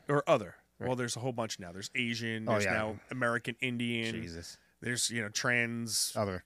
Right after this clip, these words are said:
Speaker 1: race, and, yeah, then other. And then, yeah, I mean, there's Caucasian, though, too.
Speaker 2: Oh, yeah.
Speaker 1: That, a Caucasian
Speaker 2: Well, of course
Speaker 1: encompasses
Speaker 2: there's Caucasian.
Speaker 1: There's, there's light brown and bleached white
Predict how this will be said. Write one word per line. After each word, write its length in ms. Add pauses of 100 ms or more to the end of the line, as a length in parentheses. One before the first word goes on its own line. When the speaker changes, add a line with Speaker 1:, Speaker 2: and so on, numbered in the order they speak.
(120)
Speaker 1:
race, 720 (100)
and, 340
yeah, 180
then 360
other. 280 (340)
And 140
then, 200
yeah, 200
I 100
mean, 180 (160)
there's 320
Caucasian, 580
though, 200
too. 180 (220)
Speaker 2:
Oh, 120
yeah. 160 (360)
Speaker 1:
That, 160 (440)
a 80
Caucasian 840
Speaker 2:
Well, 200
of 80
course 20 (340)
Speaker 1:
encompasses 60
Speaker 2:
there's 220
Caucasian. 840
Speaker 1:
There's, 280
there's 360 (120)
light 360
brown 520 (640)
and 420
bleached 400
white 340